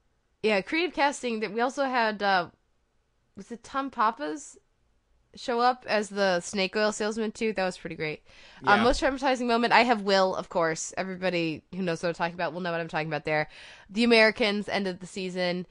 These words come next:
Speaker 1: Will, uh, offering himself up to Hannibal. Uh, the slides on Hannibal as well. Uh, though that one you kinda knew it was coming, so that was less traumatizing for me.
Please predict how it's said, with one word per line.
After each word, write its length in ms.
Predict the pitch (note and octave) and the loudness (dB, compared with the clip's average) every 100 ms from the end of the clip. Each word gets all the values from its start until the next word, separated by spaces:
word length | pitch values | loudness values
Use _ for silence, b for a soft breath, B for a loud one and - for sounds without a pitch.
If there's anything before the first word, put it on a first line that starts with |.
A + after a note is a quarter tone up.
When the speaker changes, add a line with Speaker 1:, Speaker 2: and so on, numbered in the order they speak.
| b b b | b b b
Speaker 1:
Will, 640 | G3 G#3+ A3+ A3+ A3+ A3 | -2 4 6 6 6 4
uh, 220 | - F#3 F3+ | 4 6 8
offering 520 | F#3+ - G#3 G3+ F#3+ | 6 4 0 0 -2
himself 420 | F3+ G3+ - F#3 - | -4 -4 0 0 2
up 260 | F3+ F3 | 2 0
to 100 | - | -2
Hannibal. 800 | F3+ F3+ F#3 F3+ F#3 F3+ F3 F3 - _ _ _ - | -8 -2 -2 0 0 0 0 -2 -10 _ _ _ -2
Uh, 320 | F3 E3+ D#3+ | 4 4 4
the 320 | E3 F3+ E3+ | 2 2 2
slides 960 | E3+ - G3+ F3 E3+ E3+ E3+ - - - _ _ _ _ _ _ | 0 -4 4 8 8 8 0 -8 -12 -16 _ _ _ _ _ _
on 240 | D3 D#3+ F3 | -2 -2 -2
Hannibal 720 | E3 D#3+ E3 E3 D#3+ D3+ - - | -2 -4 -2 -2 -2 -4 -10 -6
as 280 | D#3+ E3 E3 | -4 -4 0
well. 500 | E3+ E3 E3 D#3+ - | 4 4 4 0 0
Uh, 200 | D#3+ D#3+ | 2 2
though 100 | G3 | 2
that 260 | G3+ G3+ F#3+ | 6 6 8
one 200 | G3+ F#3+ | 4 0
you 60 | |
kinda 280 | G3+ F#3+ E3+ | 0 0 2
knew 220 | F3 E3+ | 0 -2
it 40 | B2+ | -4
was 140 | D#3 | -6
coming, 300 | E3 D3 C#3 | -6 -6 -8
so 100 | D#3+ | -4
that 160 | E3 D#3+ | -2 -2
was 160 | D#3+ | -2
less 400 | D3+ D#3 - - | -2 -4 -6 -18
traumatizing 560 | - E3 D#3 E3+ D3 C#3 | -8 -6 -4 -6 -8 -10
for 160 | - D3+ | -10 -10
me. 300 | D3+ C#3+ | -8 -8